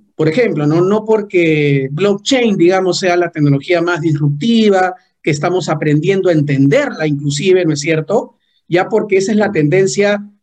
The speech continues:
yo que tengo una pequeña empresa, no sé, una bodega, hablando de retail, ¿no es cierto? Una bodega, ya tengo que ir ahí, ¿no? No. Cada momento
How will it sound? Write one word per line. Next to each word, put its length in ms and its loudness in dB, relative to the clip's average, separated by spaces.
yo 200 0
que 100 -2
tengo 320 0
una 380 0
pequeña 400 2
empresa, 460 0
no 160 2
sé, 240 0
una 180 0
bodega, 460 2
hablando 320 0
de 80 2
retail, 420 -2
¿no 80 2
es 60 -4
cierto? 200 -6
Una 120 0
bodega, 320 2
ya 160 0
tengo 240 -4
que 100 -6
ir 180 2
ahí, 360 0
¿no? 180 -2
No. 480 0
Cada 440 0
momento 880 0